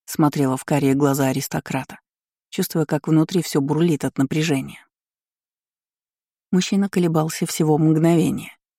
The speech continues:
«Не могу отказать леди», — усмехнулся он.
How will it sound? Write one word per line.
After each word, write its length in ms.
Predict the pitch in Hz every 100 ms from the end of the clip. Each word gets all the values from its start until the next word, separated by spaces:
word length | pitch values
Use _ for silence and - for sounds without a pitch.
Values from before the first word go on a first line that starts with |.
| _ _ _ _ -
«Не 140 | 175
могу 360 | 151 147 160 143
отказать 520 | 135 - 147 143 -
леди», — 320 | 139 120 - - _ _ _ _ _ _ -
усмехнулся 720 | - 160 151 143 - - -
он. 240 | 139 -